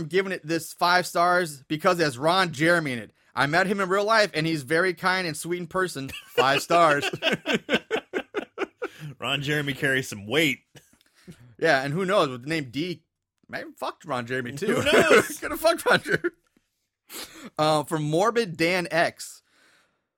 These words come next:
Speaker 1: This isn't for the amateur collector. It's a bad movie, but what it,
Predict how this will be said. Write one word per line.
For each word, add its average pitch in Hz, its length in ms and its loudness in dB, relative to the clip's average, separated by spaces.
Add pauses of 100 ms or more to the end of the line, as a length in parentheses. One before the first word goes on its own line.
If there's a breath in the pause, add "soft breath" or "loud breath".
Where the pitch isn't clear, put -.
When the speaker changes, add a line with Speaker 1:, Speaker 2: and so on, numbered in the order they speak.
(100)
Speaker 1:
This 240 320 4
isn't 220 300 2
for 202 180 -2
the 170 180 -2
amateur 185 400 0
collector. 165 600 -2
It's 147 160 -2
a 143 60 0
bad 175 460 2
movie, 185 340 2
but 135 280 -2
what 165 300 0
it, 147 260 -4